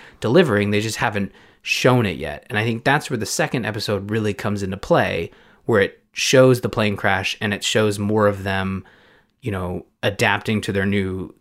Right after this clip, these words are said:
scenario, whereas the plane has crashed in the, deep in the wilderness of Canada, and they are stuck there. And that's where the story starts to tell both the nineties version, which is them surviving,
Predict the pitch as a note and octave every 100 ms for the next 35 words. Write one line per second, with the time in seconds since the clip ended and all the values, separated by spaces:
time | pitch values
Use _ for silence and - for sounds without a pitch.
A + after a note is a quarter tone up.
0 | _ _ - - A2 E3+ G#2+ F#2+ G2 G2+
1 | G#2 - - G2+ G2+ F#2+ - - F#2+ F#2
2 | - - A2+ G2 F#2 - _ G#2 G#2+ C3
3 | C3+ G#2+ A2+ A2 G#2+ G#2+ G2+ - G2+ -
4 | G#2+ G2 F#2 F2 - - - - _ -
5 | G#2 G2+ F#2+ - - - - - - -
6 | - _ - _ _ _ _ - G2+ G#2
7 | B2 D3+ - C3+ B2 G#2+ - B2+ A#2 A2
8 | G#2+ G#2 F#2+ _ _ - - A#2 G#2 -
9 | A#2 G#2 G2 - - - G#2+ G2+ G2 G#2
10 | G2+ - - _ _ _ _ - A2 G#2
11 | A#2 D#3+ C#3 A2+ G#2 G#2 G2 G2+ G2+ G#2
12 | F#2+ - G2+ G#2+ G#2 G2+ G#2+ G2 D#3+ C#3+
13 | G2+ G2 G2+